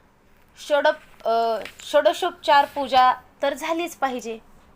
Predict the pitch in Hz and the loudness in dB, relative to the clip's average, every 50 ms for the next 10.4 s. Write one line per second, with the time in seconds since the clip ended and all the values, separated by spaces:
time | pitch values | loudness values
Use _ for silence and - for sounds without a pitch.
0 | _ _ _ 247 254 247 285 277 277 277 262 269 - 277 - - 302 302 277 285 | _ _ _ -2 -2 0 0 0 0 0 -2 -2 -6 -12 -10 -8 -8 -6 -4 -4
1 | 285 269 262 262 247 240 240 233 240 247 214 220 214 214 - 233 214 202 - - | -4 -6 -6 -8 -8 -8 -8 -8 -10 -8 -8 -8 -8 -8 -10 -12 -14 -14 -12 -12
2 | 208 196 190 190 190 226 214 220 220 214 208 214 196 202 208 - - 226 202 220 | -10 -10 -10 -10 -12 -12 -10 -8 -6 -6 -6 -6 -8 -10 -14 -14 -14 -12 -10 -10
3 | 214 220 208 202 196 214 202 196 - 202 190 180 196 190 202 196 196 190 185 196 | -8 -8 -10 -10 -8 -8 -8 -8 -10 -10 -10 -10 -10 -10 -10 -12 -12 -12 -12 -14
4 | 190 196 190 180 185 180 190 202 202 196 185 175 190 180 185 - 196 185 190 185 | -12 -10 -8 -6 -6 -8 -8 -8 -8 -8 -8 -8 -12 -14 -14 -14 -14 -14 -14 -14
5 | 180 - - 185 185 185 185 185 175 185 - - 180 - - 190 190 185 180 170 | -16 -16 -14 -14 -10 -8 -8 -8 -8 -10 -16 -18 -18 -12 -12 -10 -10 -10 -10 -8
6 | - 190 202 202 226 226 208 196 - - - - - - - - - - - - | -8 -8 -8 -8 -10 -12 -12 -14 -16 -20 -20 -20 -20 -20 -20 -20 -20 -18 -6 -2
7 | - 254 254 294 294 - - 311 285 285 - 262 262 247 247 254 240 233 226 233 | -2 -2 -2 -2 -6 -6 -6 -6 -6 -8 -8 -10 -10 -6 -2 -2 -2 -2 -2 -4
8 | 220 226 220 - 226 226 226 220 - - _ _ _ - - - 277 277 269 269 | -6 -8 -10 -12 -12 -12 -12 -14 -16 -20 _ _ _ -20 -12 -10 -8 -2 2 2
9 | 240 214 226 - 247 247 240 240 240 214 247 254 247 - - 190 208 208 214 - | 2 2 -2 -6 -10 -12 -10 -12 -12 -10 -10 -12 -10 -10 -10 -8 -8 -10 -12 -14
10 | - 208 - _ - - - | -16 -20 -20 _ -20 -20 -20